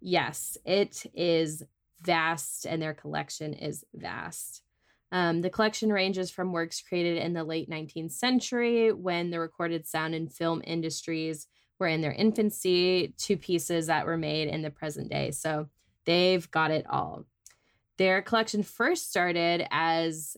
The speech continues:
the National Historical Film and Speaking Record Library in nineteen thirty-five. So they've been at this for a hot minute.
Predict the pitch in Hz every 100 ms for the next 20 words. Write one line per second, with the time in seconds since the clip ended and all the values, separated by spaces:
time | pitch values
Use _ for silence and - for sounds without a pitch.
0 | _ 165 185 170 165 180 190 - 185 180
1 | 165 170 - 180 165 160 - 180 175 -
2 | 170 160 - - 240 294 294 220 170 156
3 | 147 - 156 151 151 151 151 147 151 -
4 | 170 170 143 - 175 165 160 151 147 156
5 | 151 139 135 143 _ _ _ - 208 185
6 | 214 226 240 226 196 - 175 - 165 156
7 | - 170 156 160 - 165 156 151